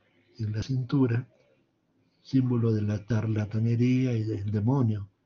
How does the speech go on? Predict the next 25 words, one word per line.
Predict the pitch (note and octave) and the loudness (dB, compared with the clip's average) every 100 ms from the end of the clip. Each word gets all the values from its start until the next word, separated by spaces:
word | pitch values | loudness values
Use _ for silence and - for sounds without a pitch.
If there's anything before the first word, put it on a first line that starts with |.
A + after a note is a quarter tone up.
| _ _ _ _ _ | _ _ _ _ _
operándolo | - B2 C3+ D3 E3+ F3 D3 | -6 -2 2 4 6 6 6
a | A#2+ | 4
un | C3 B2 | 0 0
rico | A#2+ C3 A#2+ F3 D#3 | 0 0 0 -2 -2
y | A2+ A2 _ _ _ _ _ _ _ | -2 -6 _ _ _ _ _ _ _
le | - A2+ | -12 -10
hacía, | - B2+ A#2 | -2 -2 -2
pues, | A#2+ A2+ | -4 -6
una | B2 A#2 A2+ | -2 0 0
incisión | A2 G#2+ B2 - C3+ C#3 C#3+ _ _ _ _ _ | 0 -2 -4 -2 0 0 -4 _ _ _ _ _
y | A#2+ | -2
le | A2+ | -2
sacaba | - A2+ B2+ B2 | -4 -2 0 2
una | A#2+ B2 A#2 | 2 0 0
piedra, | B2 C#3 A#2+ G#2+ G#2+ | 0 0 0 -2 -6
¿no? | F3 _ _ _ _ _ _ - | -8 _ _ _ _ _ _ 0
Una | F3 | 2
piedra, | F3 F3 C3 | 6 6 4
por | - A2+ | 2 -2
supuesto, | A#2 C3+ - | -2 -2 -2
que | B2+ A#2 | -2 0
la | G#2+ | 0
tendría | A2+ A2+ A#2+ B2 | 0 2 2 2
entre | A2 G#2+ | 0 -2
las | G#2 F#2 - | -6 -8 -12